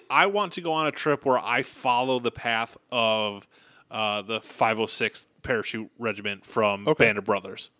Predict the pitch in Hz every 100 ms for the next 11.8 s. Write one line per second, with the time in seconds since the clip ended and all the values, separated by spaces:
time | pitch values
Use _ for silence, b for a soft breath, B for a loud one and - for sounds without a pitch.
0 | - 151 - - 180 170 165 143 135 120
1 | 117 101 92 90 b b b b b b
2 | - 107 113 156 156 151 143 135 135 135
3 | 135 127 117 - 110 120 123 - 135 127
4 | - 123 - 123 117 113 b b b b
5 | 123 113 107 107 135 127 123 131 127 120
6 | 113 123 120 117 113 113 113 - _ _
7 | - 113 - 117 120 107 113 113 - 143
8 | 131 107 95 92 95 - - 110 110 101
9 | 107 98 101 B B B B - 123 123
10 | 120 120 120 127 113 104 107 107 113 110
11 | 107 107 - 120 107 107 107